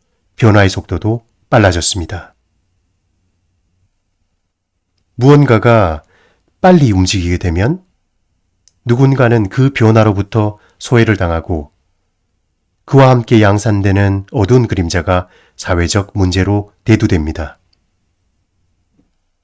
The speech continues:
속도를 이끌어가는 집단과 속도를 따라가지 못하는 집단으로 사회는 양분화되고 이로써 또 다른 사회적 신분체계가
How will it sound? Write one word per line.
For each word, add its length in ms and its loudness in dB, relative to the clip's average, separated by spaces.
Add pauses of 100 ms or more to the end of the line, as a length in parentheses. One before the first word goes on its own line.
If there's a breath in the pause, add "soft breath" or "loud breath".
(760)
속도를 500 2
이끌어가는 480 2
집단과 720 -2 (540)
속도를 400 -2
따라가지 420 0
못하는 420 0
집단으로 540 -2
사회는 560 -2
양분화되고 840 0 (1160)
이로써 460 0
또 100 2
다른 240 2
사회적 420 -2
신분체계가 840 -4